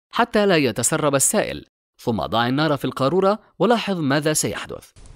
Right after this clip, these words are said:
انتبه للصوت الذي تحدثه التجربة. تسعة، أرضنا من السماء. مشهد الأرض من السماء جميل جدا، وهو ما ستقوم به لوحدك. تحتاج في هذه التجربة إلى سلك تنظيف الأواني،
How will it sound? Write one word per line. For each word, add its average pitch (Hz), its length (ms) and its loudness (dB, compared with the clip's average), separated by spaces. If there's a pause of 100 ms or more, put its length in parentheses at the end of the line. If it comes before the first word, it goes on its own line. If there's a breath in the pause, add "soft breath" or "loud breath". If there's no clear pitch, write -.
(120)
انتبه 202 340 2
للصوت 165 480 0
الذي 101 300 -4
تحدثه 156 420 -4
التجربة. 87 520 -6 (3000)
تسعة، - 440 -2 (460)
أرضنا 202 440 2
من 165 140 0
السماء. 87 460 -4 (460)
مشهد 131 320 -2
الأرض 131 340 0
من 117 180 -2
السماء 151 460 -4
جميل 175 400 0
جدا، 143 400 -6 (360)
وهو 131 260 2
ما 90 100 -4
ستقوم 180 500 -2
به 185 280 -4
لوحدك. 180 460 -2 (200)
تحتاج 113 360 -4
في 107 200 -8
هذه 127 220 -2
التجربة 156 420 -2
إلى 170 240 -4
سلك 185 300 -4
تنظيف 151 380 -2
الأواني، 196 520 -2